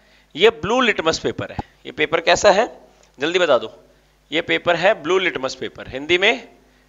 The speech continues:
नीला litmus, ठीक है भाई, नीला litmus, इसीलिए मैं लिख भी रहा हूं नीले से ही,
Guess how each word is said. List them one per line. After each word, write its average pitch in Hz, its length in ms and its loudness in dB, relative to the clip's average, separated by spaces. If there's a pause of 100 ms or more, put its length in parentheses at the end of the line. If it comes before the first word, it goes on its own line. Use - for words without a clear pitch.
(120)
नीला 180 320 2
litmus, 117 640 -6 (1600)
ठीक 156 140 -2
है 208 60 2
भाई, 160 160 0 (360)
नीला 170 500 0
litmus, 113 680 -8 (920)
इसीलिए 175 320 0
मैं 185 100 4
लिख 156 340 -2
भी 180 160 2
रहा 170 100 6
हूं 180 180 0
नीले 156 280 0
से 123 120 -8
ही, 90 120 -14